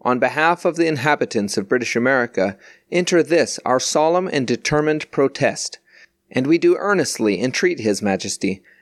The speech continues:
as yet the only mediatory power between the several states of the British Empire, to recommend to his Parliament of Great Britain the total revocation of these acts, which, however nugatory they be,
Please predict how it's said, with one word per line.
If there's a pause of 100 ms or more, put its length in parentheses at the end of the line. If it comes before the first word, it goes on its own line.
(260)
as
yet
the
only
mediatory
power
between
the
several
states
of
the
British
Empire, (400)
to
recommend
to
his
Parliament
of
Great
Britain (200)
the
total
revocation
of
these
acts, (280)
which, (100)
however
nugatory
they
be,